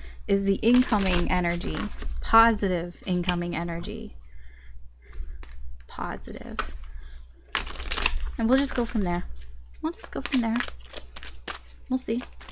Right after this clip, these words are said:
Where does this take us? Okay, that one just flew right out.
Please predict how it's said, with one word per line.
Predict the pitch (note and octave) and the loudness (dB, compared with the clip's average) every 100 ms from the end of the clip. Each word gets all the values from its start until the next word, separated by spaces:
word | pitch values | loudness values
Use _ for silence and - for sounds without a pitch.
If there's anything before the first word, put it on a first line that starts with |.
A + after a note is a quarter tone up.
| - - - - - - - - | -12 -10 -12 -6 -4 -4 -8 -12
Where | A#3+ A#3 | -2 2
does | A#3+ | 2
this | A#3+ - | 0 -2
take | - G3 G3 | -2 -2 -2
us? | G3+ - - - - - - - - - - - - - - - - - - - - - | -4 -4 -6 0 0 -2 -14 -16 -18 -18 -16 -16 -10 -8 -8 -10 0 0 0 -12 -14 -8
Okay, | G#3+ - F#3+ | -8 -2 0
that | G3 G3 | 0 0
one | G3 F#3+ | 0 0
just | F3+ - | -2 -4
flew | - G#3+ G#3 | -4 -2 0
right | F#3+ F#3 | 0 0
out. | F#3 G3 | 0 -2